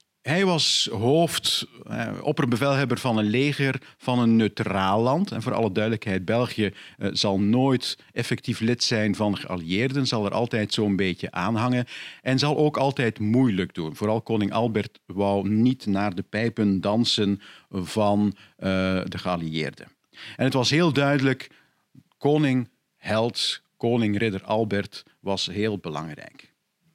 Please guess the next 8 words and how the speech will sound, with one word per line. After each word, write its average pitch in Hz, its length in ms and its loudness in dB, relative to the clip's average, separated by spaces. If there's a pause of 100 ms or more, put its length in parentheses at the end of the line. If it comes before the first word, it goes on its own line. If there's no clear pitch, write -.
(460)
Kudashev, 170 600 2
alweer 120 420 0
die 135 320 2
Russische 131 380 -2
ambassadeur, 117 760 0
hè, 110 200 -6
tijdens 107 380 -2
zijn, 92 400 -2